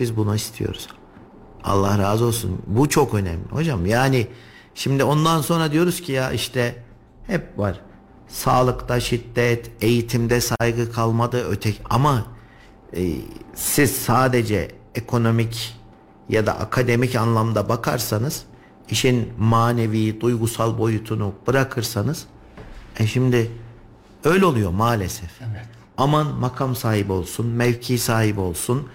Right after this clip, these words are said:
Speaker 1: ve şu yanlış, yani tabii ki yine biz kötü örnek olduğumuz için kendi adıma kimseyi şey
Speaker 2: Estağfurullah.
Speaker 1: yapmıyorum. Bir yerlere gelirken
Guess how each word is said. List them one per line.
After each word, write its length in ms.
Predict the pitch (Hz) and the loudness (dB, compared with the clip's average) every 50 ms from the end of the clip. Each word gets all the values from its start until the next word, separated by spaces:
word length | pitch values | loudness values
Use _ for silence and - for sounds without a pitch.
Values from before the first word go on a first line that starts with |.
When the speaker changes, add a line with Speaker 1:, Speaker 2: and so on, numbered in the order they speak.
| - - - - - - - - | -20 -20 -20 -20 -20 -20 -8 -2
Speaker 1:
ve 320 | 107 120 143 147 139 - - - - - - - - - - - - | 2 2 2 2 2 -2 -4 -12 -20 -20 -20 -20 -20 -20 -20 -20 -16
şu 220 | - - - 196 | -14 -4 0 2
yanlış, 560 | 185 165 139 131 139 139 127 107 - - - | 4 4 4 4 2 2 0 0 -2 -4 -4
yani 520 | - 104 107 117 127 127 120 113 104 - - - - - - - - - - - - - - - - - - - - - - - | -4 -2 0 0 0 0 0 -2 -4 -4 -8 -12 -16 -18 -18 -18 -18 -18 -20 -20 -20 -20 -20 -20 -20 -20 -20 -20 -20 -20 -10 -4
tabii 280 | - 123 131 135 120 113 | 0 2 2 2 2 2
ki 100 | - 117 | 2 2
yine 240 | 117 123 127 127 | 2 4 4 4
biz 180 | 123 123 117 - | 2 0 0 -2
kötü 280 | - - 120 113 - 127 | -2 -4 -2 0 2 2
örnek 360 | 127 123 127 120 110 - 113 | 2 2 2 0 0 0 0
olduğumuz 460 | 110 107 104 110 107 101 98 90 90 | -2 0 2 2 2 2 0 -2 -2
için 220 | - - 95 90 | -2 -2 -2 -2
kendi 300 | 85 - 101 104 107 107 | 0 0 0 0 2 2
adıma 360 | 107 104 104 101 101 95 92 - - - - - 110 | 2 2 2 0 0 -2 -2 -4 -6 -8 -8 -10 -8
kimseyi 600 | - - 110 107 - - 107 107 - - 110 - - - | -6 -4 -4 -2 0 0 0 0 0 0 -2 -4 -8 -6
şey 160 | - - 117 | -4 -2 0
Speaker 2:
Estağfurullah. 240 | 110 104 - 135 117 | 0 0 0 -2 -2
Speaker 1:
yapmıyorum. 340 | 110 110 110 120 147 190 - - - - - - - - - - - - - - - - - - - | -2 0 0 0 0 -2 -4 -8 -14 -18 -20 -20 -20 -20 -20 -20 -20 -20 -20 -20 -20 -20 -10 -2 2
Bir 160 | 135 151 160 | 4 4 6
yerlere 440 | 160 160 160 160 165 165 165 165 156 | 6 6 6 6 4 4 4 2 2
gelirken 540 | 143 143 143 160 185 170 - - 131 117 | 2 2 2 2 0 -2 -2 -2 -2 -2